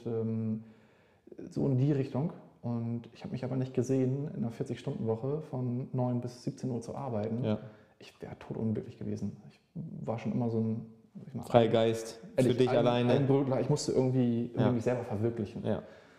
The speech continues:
Speaker 1: Ja, und, äh, bin dann nach meiner Ausbildung nochmal im B F D angefangen.
Speaker 2: Mhm.
Speaker 1: Ähm, Hintergrund, es gibt Kindergelder.
Speaker 2: Mhm.
Speaker 1: Und
Speaker 2: Förderung auch wieder, ja.
Speaker 1: Ja, genau. Also du kriegst da ein bisschen B-F-D-Geld, sag ich
Speaker 2: Mhm.
Speaker 1: mal.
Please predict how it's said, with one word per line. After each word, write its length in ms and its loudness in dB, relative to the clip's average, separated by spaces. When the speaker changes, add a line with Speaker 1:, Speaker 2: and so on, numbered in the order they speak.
Speaker 1:
Ja, 140 -2
und, 340 -4
äh, 480 -8
bin 140 -2
dann 280 -2
nach 320 -2
meiner 260 0
Ausbildung 360 -4
nochmal 160 -2
im 60 -2
B 100 2
F 80 -2
D 180 2
angefangen. 520 0
Speaker 2:
Mhm. 400 2
Speaker 1:
Ähm, 420 2
Hintergrund, 600 0
es 140 -14
gibt 440 -6
Kindergelder. 500 0
Speaker 2:
Mhm. 340 2
Speaker 1:
Und 100 -4
Speaker 2:
Förderung 460 6
auch 140 2
wieder, 180 2
ja. 200 0
Speaker 1:
Ja, 220 2
genau. 320 2
Also 180 2
du 60 2
kriegst 260 -4
da 60 2
ein 100 2
bisschen 380 -2
B-F-D-Geld, 720 2
sag 160 0
ich 80 4
Speaker 2:
Mhm. 80 2
Speaker 1:
mal. 300 0